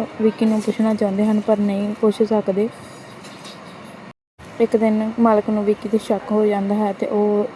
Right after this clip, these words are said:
ਵਿੱਕੀ ਨੂੰ ਕੰਮ ਤੋਂ ਕੱਢਣ ਦੀ ਕੋਸ਼ਿਸ਼ ਕਰਦਾ ਹੈ, ਪਰ ਵਿੱਕੀ ਇਗਨੋਰ ਕਰਦਾ ਹੈ ਅਤੇ ਉਹ ਉਸ ਨੂੰ ਸਿੱਧਾ ਸਿੱਧਾ ਮਨਾ ਕਰ ਦਿੰਦਾ ਹੈ ਕਿ "ਸਾਡੇ ਕੰਮ 'ਤੇ ਨਾ ਆ।"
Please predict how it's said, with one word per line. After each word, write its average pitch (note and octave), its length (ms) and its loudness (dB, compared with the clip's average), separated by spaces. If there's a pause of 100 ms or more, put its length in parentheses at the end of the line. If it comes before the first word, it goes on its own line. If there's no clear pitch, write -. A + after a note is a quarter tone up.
(560)
ਵਿੱਕੀ A3 220 2
ਨੂੰ A3 140 2
ਕੰਮ G#3 260 2
ਤੋਂ G3+ 160 2
ਕੱਢਣ G3+ 300 0
ਦੀ G#3 120 4
ਕੋਸ਼ਿਸ਼ G3+ 420 2
ਕਰਦਾ G3+ 380 0
ਹੈ, G#3+ 180 -2 (500)
ਪਰ A3 160 6
ਵਿੱਕੀ G#3 320 0
ਇਗਨੋਰ G3+ 340 4
ਕਰਦਾ G3 400 0
ਹੈ G#3+ 160 0 (400)
ਅਤੇ - 160 -2
ਉਹ A3+ 180 8
ਉਸ A3 160 0
ਨੂੰ G#3 160 2
ਸਿੱਧਾ G#3 260 2
ਸਿੱਧਾ G#3 220 2
ਮਨਾ G3+ 220 0
ਕਰ G3+ 200 -2
ਦਿੰਦਾ G3 260 0
ਹੈ G3+ 80 2
ਕਿ G#3 120 2
"ਸਾਡੇ G3+ 400 0
ਕੰਮ G3 220 0
'ਤੇ G3 180 2
ਨਾ G3 180 0 (120)
ਆ।" G3 220 2